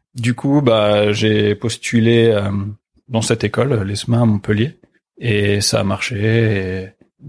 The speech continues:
voilà, je suis rentré à, à l'E S M A, euh, deux mille dix, deux mille huit. C'était une formation en trois ans. La première année, elle était assez généraliste, euh, sur, euh, tous les logiciels qu'il faut, euh, apprendre si tu veux faire, euh,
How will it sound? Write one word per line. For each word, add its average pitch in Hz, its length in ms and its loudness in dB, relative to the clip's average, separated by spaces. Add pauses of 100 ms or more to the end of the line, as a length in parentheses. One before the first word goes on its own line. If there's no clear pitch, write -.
(240)
voilà, 107 260 0
je 117 120 0
suis - 180 -4
rentré 98 340 -4
à, 101 280 -4 (180)
à - 120 -4
l'E 110 60 0
S 107 160 -4
M 117 60 0
A, 117 360 0
euh, 101 60 -6 (300)
deux 117 180 -2
mille 113 460 2
dix, 107 160 -12 (340)
deux 113 80 0
mille 113 200 4
huit. - 340 -4 (200)
C'était - 220 -6
une 110 80 0
formation 107 500 0
en 101 60 -2
trois 110 420 0
ans. 151 280 2 (140)
La 104 200 0
première 110 320 2
année, 110 220 4
elle 110 140 2
était 110 180 -4
assez 110 240 -2
généraliste, 107 720 0
euh, 104 200 0 (640)
sur, - 340 -6
euh, 104 180 -2
tous - 160 -4
les 107 100 4
logiciels 107 640 0 (540)
qu'il - 160 -16
faut, 113 360 -4
euh, 110 160 -4 (240)
apprendre 110 520 -2
si 120 120 -8
tu - 160 -10
veux 113 60 -6
faire, 107 220 -4
euh, 101 120 -2